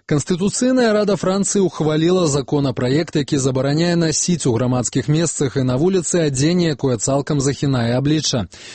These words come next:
Найперш маецца на ўвазе паранджа. У верасні гэты законапраект быў ухвалены ў Сенаце. За парушэнне закону прадугледжваецца штраф памерам сто пяцьдзясят еўра. Прымусовае зняцце паранджы проста на вуліцы не прадугледжанае.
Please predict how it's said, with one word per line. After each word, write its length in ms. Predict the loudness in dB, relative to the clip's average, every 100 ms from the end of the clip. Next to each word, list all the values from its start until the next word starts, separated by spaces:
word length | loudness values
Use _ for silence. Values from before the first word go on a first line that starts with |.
| -4
Найперш 400 | -2 0 -2 -2
маецца 320 | -2 -2 0
на 160 | 0 0
ўвазе 320 | 0 0 0
паранджа. 480 | 0 0 0 0 -2 -8 -20 -20 -14 -2
У 80 | 0
верасні 480 | 2 0 0 -2
гэты 240 | -2 0 0
законапраект 720 | 0 0 -2 0 0 0 0
быў 160 | 0 0
ухвалены 480 | 0 0 0 0
ў 0 |
Сенаце. 640 | 0 0 0 0 -2 -4 -4 -2
За 160 | -2
парушэнне 480 | 0 0 0 2 0
закону 560 | 0 -2 0 0 2 0
прадугледжваецца 800 | -2 -2 0 0 0 0 0 -4
штраф 480 | -2 -2 -2 -2
памерам 400 | -2 0 2 0
сто 320 | -2 -2 -2 0
пяцьдзясят 720 | 0 0 -2 0 -2 -2 0
еўра. 400 | 0 0 -2 -6 -16 -18 -4
Прымусовае 560 | -2 0 0 0 0 0
зняцце 480 | 0 0 -2 -4
паранджы 400 | -2 0 0 0
проста 320 | 0 -2 -2 0
на 160 | 0
вуліцы 400 | 2 0 0 0
не 160 | 0 0
прадугледжанае. 880 | -2 -2 0 0 0 0 0 -2